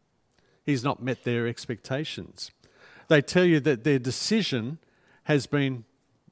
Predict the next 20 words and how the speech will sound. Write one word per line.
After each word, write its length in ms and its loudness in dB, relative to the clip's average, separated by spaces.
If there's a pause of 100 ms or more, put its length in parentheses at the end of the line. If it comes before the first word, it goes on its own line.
(240)
reached 560 -2
after 500 -2 (380)
prolonged 800 -2 (160)
consideration. 1040 -6 (720)
And 80 -4
they 80 4
don't 180 2
want 200 0 (100)
any 220 -2
further 420 -2
discussion. 680 -10
The 80 -8
matter 340 -4
is 120 -10
closed. 680 -12 (1900)
Their 140 0
heart 300 -2
has 160 -6
become 300 -10
hard. 420 -12